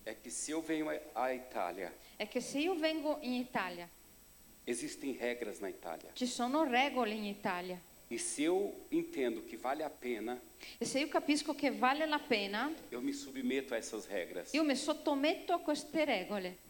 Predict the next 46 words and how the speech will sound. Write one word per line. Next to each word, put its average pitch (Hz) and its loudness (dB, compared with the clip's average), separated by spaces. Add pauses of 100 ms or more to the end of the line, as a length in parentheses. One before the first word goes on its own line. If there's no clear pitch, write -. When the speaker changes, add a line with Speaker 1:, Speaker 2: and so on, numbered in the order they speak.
(120)
Speaker 1:
O 110 0
problema 156 6
é - 4
que 175 2
eu 156 6
quero 175 6
andar 175 4
com - 2
Deus 98 -2
Speaker 2:
Il 240 -6
problema 349 2
è 359 2
che 330 2
io 330 2
voglio 339 6
camminare 254 0
con 220 -2
Dio 196 -2
Speaker 1:
segundo 139 0
as 113 0
minhas 139 2
regras. 90 -6
Speaker 2:
secondo 277 0
le 262 2
mie 269 2
regole. 185 -4 (220)
Speaker 1:
E 120 0
tem 151 4
princípios 156 0
que 143 -2
Deus 139 4
não 143 4
vai 131 2
negociar 113 0
com 101 -6
você. 92 -8 (220)
Speaker 2:
E 277 4
ci 311 0
sono 339 0
principi 349 4
che 311 2
Dio 311 4
non 302 4
baratterà 277 4
con 202 -2
te. 180 -4